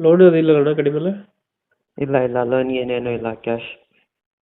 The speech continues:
Speaker 1: ಟೈರ್ ಕಂಡೀಷನ್ ಅಣ್ಣ ಗಾಡಿದು?
Speaker 2: ಹ್ಮ್, ಗಾಡಿದು ಟೈರ್ ಎಲ್ಲ ಇದೆ, ಒಂದು ಅದೇ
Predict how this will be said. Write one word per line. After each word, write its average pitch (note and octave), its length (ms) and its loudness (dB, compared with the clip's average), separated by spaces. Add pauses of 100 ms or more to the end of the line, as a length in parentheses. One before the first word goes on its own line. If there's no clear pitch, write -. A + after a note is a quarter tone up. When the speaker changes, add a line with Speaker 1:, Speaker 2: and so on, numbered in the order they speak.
(280)
Speaker 1:
ಟೈರ್ D#3+ 160 2
ಕಂಡೀಷನ್ D#3+ 260 0
ಅಣ್ಣ D#3+ 120 0
ಗಾಡಿದು? D#3 540 -6 (800)
Speaker 2:
ಹ್ಮ್, D3 260 -14
ಗಾಡಿದು C3+ 720 -6
ಟೈರ್ C#3+ 200 0
ಎಲ್ಲ D3 160 0
ಇದೆ, D3 240 -4
ಒಂದು B2 480 -6 (1000)
ಅದೇ C#3 220 -4